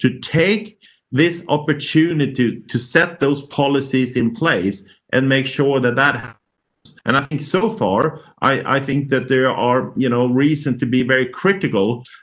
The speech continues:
about how the decision has been taken on national basis, not coordinated, and that has caused a lot of confusion and a lot of doubt that necessarily wasn't there. It's important to remember that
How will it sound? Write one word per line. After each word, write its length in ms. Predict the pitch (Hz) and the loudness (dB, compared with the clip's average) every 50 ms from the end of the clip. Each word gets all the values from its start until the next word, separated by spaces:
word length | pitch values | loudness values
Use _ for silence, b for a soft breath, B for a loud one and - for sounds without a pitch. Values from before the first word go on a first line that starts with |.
| B - | B 0
about 480 | - 120 120 120 131 127 127 123 120 | 0 0 2 2 2 4 2 2 0
how 260 | - - 123 123 127 120 | -2 0 2 2 2 2
the 140 | 113 120 | 0 0
decision 500 | 117 123 117 - - 127 120 - 143 123 113 | 0 0 -2 0 -2 -2 -2 0 -2 -2 0
has 200 | 127 123 123 120 | 0 0 0 0
been 240 | - 135 127 120 120 | 0 -2 -2 0 0
taken 480 | 143 151 185 185 185 - 90 78 - _ _ _ _ - | 0 0 0 0 0 -2 -4 -4 -4 _ _ _ _ -2
on 240 | 101 98 98 98 | 0 2 2 4
national 500 | 107 135 156 156 151 - - 156 151 139 | 4 4 2 2 -2 -2 0 0 0 2
basis, 720 | 135 139 135 139 131 139 151 143 147 147 147 - - - _ _ _ _ _ _ _ - - | 2 2 2 2 0 0 0 0 0 0 -4 -8 -14 -16 _ _ _ _ _ _ _ -4 0
not 400 | 98 107 117 139 165 165 - - | 2 2 4 2 2 0 -2 -8
coordinated, 1040 | - - 147 127 127 123 123 123 123 120 123 120 120 123 139 135 156 151 147 147 B B B B B B B - - | -2 0 2 2 2 2 2 2 2 2 2 2 2 2 2 2 2 0 -2 -8 B B B B B B B -2 0
and 260 | 127 131 131 127 127 | 2 2 4 4 4
that 160 | 143 151 147 | 4 2 4
has 140 | 151 147 147 143 | 2 0 0 0
caused 300 | - 156 151 147 143 - | 0 0 0 0 0 0
a 40 | 147 | 0
lot 220 | 139 143 143 143 151 | 0 2 0 0 0
of 80 | 147 | 0
confusion 720 | - 147 143 - - 156 165 190 160 147 - 123 110 - - | 0 -2 -2 2 2 2 2 2 0 -2 -2 -2 -2 -2 -2
and 120 | 117 120 | -2 0
a 40 | 123 | 2
lot 220 | 127 127 127 127 | 2 2 2 2
of 120 | 127 120 - | 0 0 2
doubt 320 | 131 131 139 135 117 - _ _ _ _ _ _ _ _ _ _ _ _ _ _ _ _ _ _ _ _ _ _ _ - | 2 2 2 0 -2 -8 _ _ _ _ _ _ _ _ _ _ _ _ _ _ _ _ _ _ _ _ _ _ _ -4
that 240 | - 123 123 123 123 - _ - | -4 -2 -2 -4 -8 -10 _ 0
necessarily 600 | 127 135 147 156 143 - - 139 135 135 135 147 | 0 0 0 -4 -6 -2 0 2 2 2 2 2
wasn't 420 | 135 135 135 131 - 143 131 131 | 0 0 -2 0 0 -2 -2 0
there. 380 | 143 151 185 156 98 - - _ _ - - - | 0 0 0 0 -2 -4 -8 _ _ -12 -2 -2
It's 200 | 139 131 - 170 | -2 0 2 0
important 580 | 151 147 - 160 175 202 214 202 208 185 180 - | 0 0 0 2 2 2 2 2 0 -2 -2 0
to 80 | 180 | 0
remember 580 | 160 156 143 135 139 151 160 151 127 117 110 110 | 0 0 2 2 2 2 0 0 0 0 0 2
that 320 | 117 123 120 120 - - | 2 0 -2 -2 -6 -18